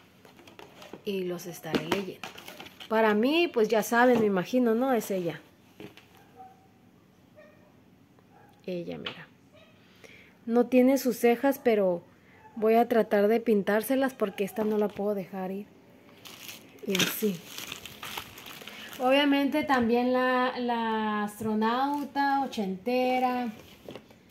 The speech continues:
Eso. Ay, no, todo. Todo, todo.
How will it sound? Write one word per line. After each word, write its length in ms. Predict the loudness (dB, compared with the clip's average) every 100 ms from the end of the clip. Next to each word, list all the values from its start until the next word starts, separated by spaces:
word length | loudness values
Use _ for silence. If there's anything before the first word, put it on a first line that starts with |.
| -16 -16 -20 -10
Eso. 720 | -2 2 2 0 -4 -4 -4 0
Ay, 320 | 2 4 4
no, 180 | 0 0
todo. 380 | 4 4 4 4 2 2 -2 -20 -20 -20 -16 -14 -14 -16 -16 -12 -10 -12 -16 -20 -20 -18 -16 4
Todo, 320 | 6 8 6
todo. 280 | 4 2